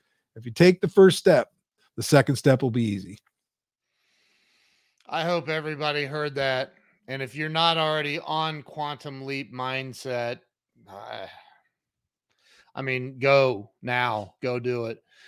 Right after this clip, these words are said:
Speaker 2: So listen, Chris, thank you so much. This has been an absolutely phenomenal interview. <laughs> My wife, my wife even says, "Boom." Um, this,
Speaker 1: <laughs>
Speaker 2: this
Speaker 1: Thanks,
Speaker 2: has
Speaker 1: Jill.
Speaker 2: been, this has been phenomenal.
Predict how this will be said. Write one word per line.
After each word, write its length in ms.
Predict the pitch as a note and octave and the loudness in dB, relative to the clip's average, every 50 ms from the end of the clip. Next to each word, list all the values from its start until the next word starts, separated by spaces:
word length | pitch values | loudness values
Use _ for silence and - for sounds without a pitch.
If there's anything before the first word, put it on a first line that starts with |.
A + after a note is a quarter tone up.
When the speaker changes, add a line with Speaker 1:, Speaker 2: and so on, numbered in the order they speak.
| - _ _ | -20 _ _
Speaker 2:
So 460 | - - F3 E3 D#3+ D#3 D3+ D#3 D#3 C#3 | -2 2 4 6 6 6 4 2 0 0
listen, 580 | D3+ E3 E3+ E3 D3+ - D#3 C3+ B2+ C3+ C3+ - A2+ - D#3 - | 2 2 2 2 2 0 -4 -4 -6 -8 -12 -18 -20 -20 -18 -2
Chris, 440 | - F3+ F3+ F3 F3 - - - - - _ - G2+ G#2 D#2+ - - | 2 4 6 6 6 4 0 -8 -12 -16 _ -20 -18 -18 -20 -20 -8
thank 420 | - F3 F3 F3+ F3+ F3 - - | -2 0 2 2 2 0 -2 -4
you 520 | D#3 C#3+ C#3 C3+ C3+ C3 B2+ B2+ C3 B2+ - | -4 -2 -2 -2 -2 -2 -2 -4 -4 -6 -10
so 320 | - - - D#3 D3 D3 D3+ | -10 -6 -2 2 2 2 2
much. 420 | C#3+ C#3 C3 B2+ B2 B2 - - | 2 0 0 2 0 -2 -4 -6
This 180 | - D3 B2+ - | -8 -8 -8 -8
has 140 | D#3+ C#3 A#2 | -10 -10 -8
been 280 | A#2+ C#3 C3+ B2+ B2+ B2 | -6 -4 -4 -4 -6 -8
an 120 | B2 C3+ | -10 -4
absolutely 760 | - C3 C3 C3+ B2+ - - C#3+ C#3 C3+ C3+ A#2+ A2+ A#2 A#2 | -2 0 0 0 -2 -4 -6 -4 -4 -2 -4 -4 -4 -6 -8
phenomenal 1040 | A2+ - - C3 B2 B2 A#2+ A#2+ B2 B2+ B2+ B2+ B2 A#2+ A#2 A#2 A2+ A2+ A2 - _ _ _ _ _ _ _ _ - | -8 -10 -10 -10 -6 -6 -4 -4 -4 -4 -4 -6 -6 -8 -8 -6 -8 -8 -10 -12 _ _ _ _ _ _ _ _ -8
interview. 760 | B2+ B2+ C3 C3 C3 A#2 A#2+ C3 C3 B2+ B2+ B2+ B2 B2 B2+ B2 | -6 -4 -2 -4 -4 -4 -2 0 0 2 2 2 0 0 -2 -4
<laughs> 40 | |
My 140 | B2 B2 B2 - | -6 -4 -2 -2
wife, 600 | - - - - - - E3+ F3 - - - - _ _ - - _ - | -2 -2 0 2 4 4 4 4 2 -2 -10 -20 _ _ -20 -20 _ -4
my 120 | - E3 D#3 | -2 0 2
wife 360 | C#3 C#3+ C#3+ C#3+ C#3+ B2 C3 | 2 2 4 4 2 2 0
even 260 | C#3 C3+ B2+ B2+ A#2+ | -2 -4 -4 -6 -6
says, 380 | A#2+ - C#3+ C3 C3 B2+ B2+ C3+ - _ | -6 -4 -2 -2 -2 -2 -4 -10 -14 _
"Boom." 560 | A2 G#2 B2+ C3 C3 B2+ B2+ B2+ B2+ B2+ B2 - _ _ - - - - - | -8 -4 -2 0 0 2 0 0 -2 -4 -8 -10 _ _ -20 -20 -20 -6 0
Um, 380 | C3 C3+ C3 B2+ G#3 - - - G3+ D#3 | 2 6 8 8 8 8 6 4 2 2
this, 120 | D#3 C#3+ | 0 0
Speaker 1:
<laughs> 20 | |
Speaker 2:
this 100 | - - - | -4 2 6
Speaker 1:
Thanks, 280 | D#4 D4+ C#4 F3+ - | 8 8 8 6 2
Speaker 2:
has 100 | - C#3+ | 0 4
Speaker 1:
Jill. 220 | A3+ C4 C#4 C#4 D4 | 6 8 8 8 6
Speaker 2:
been, 80 | G3 - _ _ _ _ - - - - - | 4 -2 _ _ _ _ -20 -20 -20 -16 -4
this 220 | - D#3+ D#3 D#3 C#3+ | -2 2 4 4 4
has 100 | C#3+ C#3 C3 - D3+ | 2 0 -6 -4 -2
been 180 | D3+ D3 C#3 | -2 -2 -4
phenomenal. 920 | B2 - D3+ C#3 C3+ C3+ C3+ C3+ C3+ C#3 C3+ C3+ C3+ C3+ C3 C3+ C3 A#2 | -4 -6 -4 -2 0 2 2 4 2 2 0 -2 -2 -2 -2 -2 -2 -6